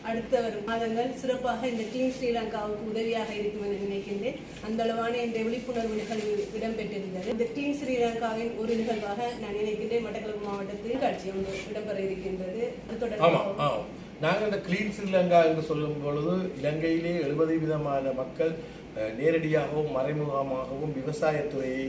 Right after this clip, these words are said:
Speaker 2: அஹ், தங்கியுள்ளார்கள். அந்த வகையிலே இந்த கிரீன், கிளீன் ஸ்ரீலங்கா என்பது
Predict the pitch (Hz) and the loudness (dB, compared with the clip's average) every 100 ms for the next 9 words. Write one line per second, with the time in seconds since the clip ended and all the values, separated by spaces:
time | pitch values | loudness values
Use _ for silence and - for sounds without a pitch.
0 | 127 - - - 127 117 117 135 160 156 | -6 -10 -12 -6 -2 -2 -2 0 2 2
1 | 127 104 - 107 127 147 170 170 170 180 | 0 -2 -4 -6 2 8 12 12 8 4
2 | 175 151 160 180 190 170 - 156 190 202 | 4 2 2 0 0 -2 -6 -4 -2 -2
3 | 202 165 156 143 143 131 123 135 | 0 2 2 4 4 4 2 0